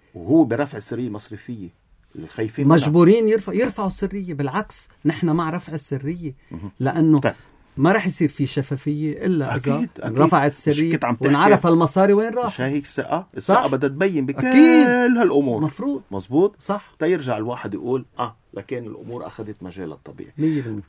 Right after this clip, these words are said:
Speaker 1: ت-، تروح على اليوم موظفي المصارف.
Speaker 2: نعم.
Speaker 1: أنتوا أول ناس كنتوا باحتكاك مباشر مع المودعين، صحيح أم لا؟
Speaker 2: مظبوط، أكيد.
Speaker 1: أنتوا أكتر ناس، آه، صارت، صارت ال-، ال-، ال-، خليني أقول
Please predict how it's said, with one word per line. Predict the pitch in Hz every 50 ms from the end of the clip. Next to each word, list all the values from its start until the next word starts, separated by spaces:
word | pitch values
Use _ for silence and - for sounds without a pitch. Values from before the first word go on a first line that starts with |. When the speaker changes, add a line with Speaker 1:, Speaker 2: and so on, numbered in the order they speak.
| _ -
Speaker 1:
ت-، | - - - -
تروح | 208 214 226 - - 139
على | 143 143
اليوم | 139 139 139 147 147 143
موظفي | 127 117 107 104 104 92 - - 123 - -
المصارف. | 90 87 87 82 - - 76 - - - - _ _
Speaker 2:
نعم. | - 120 - _ _ - - _ _ _ - _ _ - - - - - 175
Speaker 1:
أنتوا | 180 185 - 190 -
أول | 160 165 160 151 147 147
ناس | 147 147 139 -
كنتوا | - - 131 120 - - 123 120 131 147 156 147 - -
باحتكاك | 101 101 117 123 127 139 - - - - - 123 - - 147 139 - 113
مباشر | 110 107 113 123 127 120 - 131 120 110
مع | 117 110 101
المودعين، | 104 98 92 92 85 85 82 76 80 82 80
صحيح | - - - - 139 139 - 147
أم | 135
لا؟ | 131
Speaker 2:
مظبوط، | 127 101 101 151 139 - 110
أكيد. | 98 - - 190 185 143 - _ _ - - - - - - - -
Speaker 1:
أنتوا | 143 143 - - -
أكتر | - - - - 156 143
ناس، | 139 139 139 139 139 143 143 - - - -
آه، | 113 117 117 120 120 117 117 117 113 98 - - - 110
صارت، | - - 143 131 127 117 110 - - 117 113 - -
صارت | - 135 127 120 117 110 - -
ال-، | 117 107 107 98 104
ال-، | 104 101 101 98 98 101 101 - -
ال-، | 107 101 - _ _ _ _ _ _ - -
خليني | - - 131 135 123 113
أقول | - 113 117 107